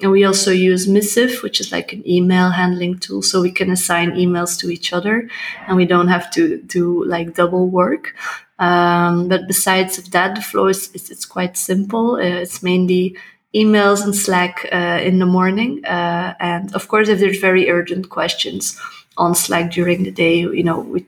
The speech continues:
we try to answer them, or some people from the community come, come in and help. Um, but that's, yeah, that's how it works, uh, for now. I don't think we will be able to, to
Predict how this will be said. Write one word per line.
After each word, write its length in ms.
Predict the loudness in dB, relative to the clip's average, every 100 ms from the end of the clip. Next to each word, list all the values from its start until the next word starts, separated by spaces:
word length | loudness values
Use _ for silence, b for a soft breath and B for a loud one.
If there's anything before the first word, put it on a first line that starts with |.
| -10
we 60 | -6
try 260 | -4 -2
to 200 | -4 -2
answer 380 | 0 0 -2 0
them, 320 | 2 4 4
or 140 | 4 0
some 440 | 0 2 2 0 B B B B B B -2
people 260 | 0 2
from 220 | 4 4
the 60 | 2
community 760 | 2 0 2 2 2 0 -4 -2
come, 480 | -2 0 0 -2 -4
come 240 | -2 0
in 160 | 2 2
and 160 | 2
help. 420 | 0 0 0 -2 -8 -6 -2
Um, 680 | 0 0 -2 -4 -4 -4 -2
but 200 | -4 0
that's, 460 | 0 0 -4 -2
yeah, 160 | -2 -2
that's 260 | -4 -6
how 140 | -2 -2
it 160 | -2
works, 420 | -4 -4 -4 -6 -6
uh, 140 | -10
for 240 | -12 -12
now. 340 | -10 -8 -8 -10 B B B B
I 80 | 0
don't 180 | 2 2
think 200 | 0 2
we 100 | 4
will 220 | 4 4
be 360 | 4 4 4 4
able 400 | 2 2 0 -4
to, 440 | -6 -6 -6 -8 -12
to 420 | -10 -8 -10 -14